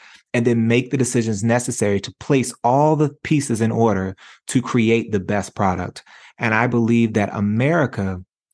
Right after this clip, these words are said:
we are at a place where we have our own, you know, our own renaissance of sorts, an opportunity to reimagine what it means to be American in the twenty-first century. Like, we can't agree. I remember Vivek, uh,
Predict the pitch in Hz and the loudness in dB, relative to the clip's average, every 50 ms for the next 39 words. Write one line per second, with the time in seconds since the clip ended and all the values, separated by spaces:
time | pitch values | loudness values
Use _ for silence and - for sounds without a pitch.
0 | _ _ _ _ _ _ _ _ _ _ _ _ _ - 110 135 143 151 139 - | _ _ _ _ _ _ _ _ _ _ _ _ _ -2 2 2 2 2 2 0
1 | - 127 123 117 117 - - - 135 127 123 120 - 110 104 110 120 117 120 123 | 0 0 0 0 -2 -4 -4 -2 -2 0 0 0 0 -2 0 0 0 -2 0 -2
2 | 117 110 - 110 110 - - 123 131 147 156 135 107 - - _ _ _ _ - | -2 -2 -2 -2 -2 -2 0 0 0 0 0 0 -2 -4 -8 _ _ _ _ -2
3 | 113 120 107 98 107 113 120 123 117 107 123 147 151 139 - 110 104 101 - - | 0 0 2 4 4 4 2 2 2 2 2 2 0 0 -2 -2 -4 -4 -4 -8
4 | 98 - - 101 101 107 - - 110 98 120 123 - - 127 - - - - 160 | -8 -6 -4 -4 -4 -4 -4 -4 -2 0 0 0 0 -2 -4 -6 -6 -4 -2 0
5 | 165 160 147 110 107 98 95 98 - _ _ - - _ _ - - 123 113 113 | 2 2 2 2 2 0 -2 -2 -6 _ _ -20 -20 _ _ -4 -2 -2 0 2
6 | 123 160 190 190 170 143 120 110 113 120 120 113 113 110 104 101 107 107 95 92 | 2 2 2 0 0 0 0 0 2 2 0 0 0 0 2 2 2 0 0 -2
7 | 104 104 104 101 101 - 104 98 104 101 95 95 95 95 95 98 95 95 95 - | -2 -2 -2 -2 -2 -4 -2 -2 0 0 0 0 0 0 0 0 0 -2 -4 -4
8 | - 95 92 90 90 92 _ _ _ _ _ _ _ - 110 104 104 101 101 - | -4 -4 -4 -4 -6 -10 _ _ _ _ _ _ _ -2 0 0 0 -2 -4 -4
9 | - 120 110 107 98 - - 101 95 - - 127 131 127 - - 98 90 87 85 | -2 0 0 0 0 0 0 -2 -2 0 -2 -2 -2 -2 -4 -6 -6 -6 -8 -8
10 | - _ _ _ _ - 123 127 117 107 104 127 180 190 - - - 160 160 151 | -12 _ _ _ _ 0 0 0 0 0 0 0 0 0 -2 -2 -2 0 0 0
11 | 135 120 98 110 120 131 127 123 - - - 113 117 110 113 110 127 135 139 131 | 0 -2 -2 0 0 2 0 0 -2 -2 -2 -2 0 0 0 0 0 0 0 0
12 | 120 107 107 107 101 113 117 117 113 113 - - 104 101 101 98 95 95 98 | 0 0 0 0 2 2 2 0 0 -4 -6 -4 -4 -2 0 0 0 -2 -4